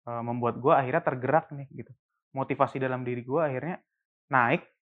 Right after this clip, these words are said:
akhirnya bisa untuk gua terima konsekuensi-konsekuensi yang nantinya, eee, bakal lu terima di kemudian hari. Karena apa? Karena lu sendiri, eee, udah tahu gitu esensi tujuan lu untuk, eee, ya misalnya gua ke Jakarta untuk apa?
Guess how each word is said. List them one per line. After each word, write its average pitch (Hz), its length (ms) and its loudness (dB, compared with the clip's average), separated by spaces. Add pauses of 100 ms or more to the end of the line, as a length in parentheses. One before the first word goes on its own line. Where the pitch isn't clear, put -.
(140)
akhirnya 135 320 0
bisa 135 260 0 (340)
untuk 127 400 -8
gua 120 360 0
terima 156 400 2
konsekuensi-konsekuensi 123 1000 -8
yang 120 160 -4
nantinya, 117 280 -4 (520)
eee, 117 320 2
bakal 117 320 2
lu - 40 -10
terima 120 240 -4
di 113 120 -4
kemudian 117 400 -2
hari. 110 240 -2
Karena 143 320 -2
apa? 120 240 -6
Karena 156 240 0
lu 175 80 -4
sendiri, 143 400 -4
eee, 120 520 -8
udah 120 280 -2
tahu 165 320 6
gitu 127 160 -4 (480)
esensi 131 480 -4
tujuan 127 400 -4
lu 123 160 -2
untuk, 117 240 -8 (320)
eee, 117 400 0 (160)
ya 120 40 8 (120)
misalnya 131 320 0
gua 139 160 8
ke 127 80 0
Jakarta 117 560 2 (280)
untuk 123 200 -8
apa? 123 360 -10